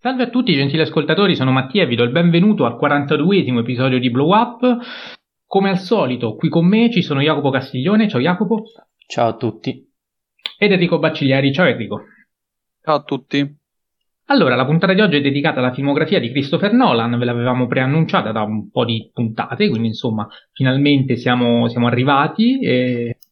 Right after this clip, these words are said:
Speaker 1: la sola eccezione nella puntata di oggi, lo dico subito, sarà la trilogia del Cavaliere Oscuro, a cui ci dedicheremo più avanti, insieme anche alla trilogia, o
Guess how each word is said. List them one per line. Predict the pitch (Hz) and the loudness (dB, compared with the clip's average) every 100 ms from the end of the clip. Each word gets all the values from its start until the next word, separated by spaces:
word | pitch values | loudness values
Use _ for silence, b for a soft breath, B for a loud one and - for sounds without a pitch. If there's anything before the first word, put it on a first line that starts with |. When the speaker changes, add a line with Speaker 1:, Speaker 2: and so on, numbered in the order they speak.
| _ _ _ _ | _ _ _ _
Speaker 1:
la | 135 | -4
sola | 151 196 | 0 2
eccezione | 180 180 170 - 185 170 | 2 0 -4 -2 0 2
nella | 147 143 | 2 2
puntata | 143 143 143 | 0 0 2
di | 139 | 2
oggi, | 147 127 | 0 0
lo | |
dico | 131 131 | 0 0
subito, | 151 143 117 117 | 0 0 0 -2
sarà | 123 123 | -2 -2
la | 127 | -2
trilogia | 127 131 127 | -2 -2 0
del | 127 131 | 0 0
Cavaliere | 123 123 127 | -2 0 2
Oscuro, | 131 - - 214 127 - _ b _ _ | 0 -2 0 2 0 -4 _ b _ _
a | 127 120 | -10 -6
cui | 147 143 | -2 0
ci | 135 | 0
dedicheremo | 120 117 123 135 135 123 123 123 120 117 117 113 110 - | -2 0 0 2 4 2 0 0 0 2 2 0 -4 -4
più | 139 | -2
avanti, | 123 120 147 139 123 117 113 | 2 2 2 0 -2 0 0
insieme | 117 - 127 123 120 | -4 -4 -2 2 2
anche | 117 117 117 - | 2 2 0 -2
alla | 117 113 | -2 -2
trilogia, | 117 117 110 131 117 113 117 | -2 -4 -2 0 2 0 -2
o | 117 110 - | -4 -4 -6